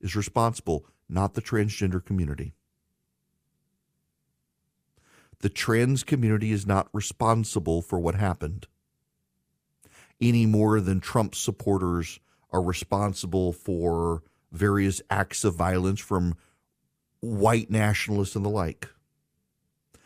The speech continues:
Individuals are responsible for their actions, not groups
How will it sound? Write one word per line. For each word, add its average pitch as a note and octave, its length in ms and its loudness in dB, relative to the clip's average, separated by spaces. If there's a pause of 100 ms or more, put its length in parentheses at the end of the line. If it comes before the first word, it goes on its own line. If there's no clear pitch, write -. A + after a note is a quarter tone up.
(260)
Individuals B2+ 960 2
are A2+ 80 2
responsible G#2+ 880 0
for G#2 220 0
their G2 180 2
actions, F2+ 640 -2
not F2+ 280 -2
groups - 600 -4